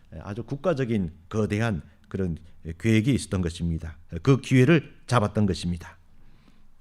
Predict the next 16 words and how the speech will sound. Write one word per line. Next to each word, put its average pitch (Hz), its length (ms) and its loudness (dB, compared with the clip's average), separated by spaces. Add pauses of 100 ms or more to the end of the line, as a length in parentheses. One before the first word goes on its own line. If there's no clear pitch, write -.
근데 175 240 0
문제는, 131 540 0 (1040)
어, 98 400 -8 (1120)
그 170 180 -4
교육에 131 720 -2
참여하는 110 1200 -4 (420)
모든 110 520 -2
학생들은 110 720 -6 (840)
왕이 127 520 -4
지정한 139 680 -4 (680)
그 104 280 -10
음식과 123 840 -4 (840)
포도주를 156 600 -2 (180)
마시게 98 580 -4
돼 85 120 -10
있어요. - 280 -18